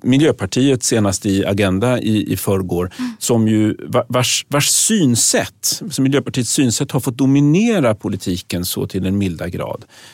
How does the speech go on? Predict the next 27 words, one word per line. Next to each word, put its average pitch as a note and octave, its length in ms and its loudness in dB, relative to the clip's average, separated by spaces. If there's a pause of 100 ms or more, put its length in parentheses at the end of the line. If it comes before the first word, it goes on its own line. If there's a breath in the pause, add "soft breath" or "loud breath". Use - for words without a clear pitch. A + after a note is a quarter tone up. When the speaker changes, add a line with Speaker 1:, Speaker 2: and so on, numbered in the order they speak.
(200 loud breath)
Speaker 1:
eh, F#2 140 0
i, F#2 340 -2
i F2+ 140 -2
så, - 360 -2
i F#2 80 -4
så F#2 200 -2
många F2+ 320 -4
år. - 160 -6
Så - 120 -4
jag G#2 80 -2
tycker C#3+ 240 -2
det A#2+ 220 -2
är G2+ 340 0
oerhört, A2+ 800 -2
eh, F#2 420 -2 (180)
uppmuntrande G#2 800 -2 (140 loud breath)
Speaker 2:
Mm. F#3+ 120 -6 (240 loud breath)
Speaker 1:
att - 160 -12
visa A#2 340 0
på A2+ 160 -2
en F#2+ 120 0
borgerlig, F#2 880 0
eh, E2+ 440 -4 (220)
syn F2 480 -2
på - 240 -6
klimatpolitiken. - 840 -4
Speaker 2:
Mm. F#2 100 -12